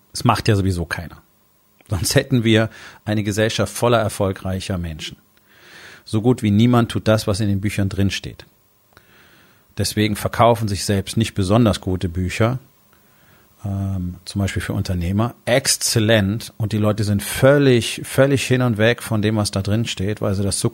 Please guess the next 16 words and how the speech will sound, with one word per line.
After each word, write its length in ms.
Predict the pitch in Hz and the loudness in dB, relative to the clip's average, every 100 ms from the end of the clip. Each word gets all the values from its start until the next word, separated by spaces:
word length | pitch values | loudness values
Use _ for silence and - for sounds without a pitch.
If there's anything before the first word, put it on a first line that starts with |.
| - | 2
cool 160 | 123 | 2
finden. 480 | 117 - 95 101 123 - - - - - | 2 0 0 0 -6 -8 -20 -20 -20 -16
Das 160 | - 107 | -8 0
meiste 360 | 110 120 - - | 4 4 2 -4
ist 140 | - | -2
ziemlich 340 | - 107 - | 0 0 -2
platt 320 | - 95 101 92 | -4 0 0 0
und 100 | 85 | -2
einfach, 640 | 90 101 - 90 - - _ _ - - - - - - | -2 -4 -4 -6 -6 -12 _ _ -20 -20 -20 -20 -16 -4
ähm, 320 | 101 92 95 - _ _ | 0 0 -2 -8 _ _
und 120 | 117 | 0
sie 60 | 117 | 4
machen's 240 | 131 135 | 4 4
dann 120 | 127 | 2
trotzdem 440 | 113 131 - 123 92 | 2 0 2 0 0
nicht. 300 | - - | -2 -12